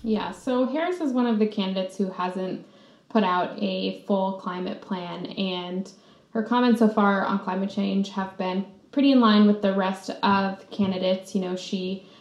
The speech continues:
has endorsed a Green New Deal. Um, recently, she came out with the Climate Equity Act, which she introduced with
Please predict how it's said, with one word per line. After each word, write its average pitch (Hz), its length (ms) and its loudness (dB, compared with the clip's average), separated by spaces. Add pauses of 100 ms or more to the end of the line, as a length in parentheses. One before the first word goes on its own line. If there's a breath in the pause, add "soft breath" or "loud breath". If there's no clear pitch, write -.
(140)
has 214 140 2
endorsed 214 400 6
a 226 60 6
Green 202 300 2
New 202 160 6
Deal. 254 640 4 (260 loud breath)
Um, 190 600 4
recently, 269 440 6
she 240 160 4
came 220 240 8
out 196 260 4
with 196 320 0
the 190 260 -2
Climate 208 360 4
Equity 196 440 0
Act, 175 360 -8
which 202 120 -2
she - 200 -4
introduced 196 760 -4
with 185 300 -2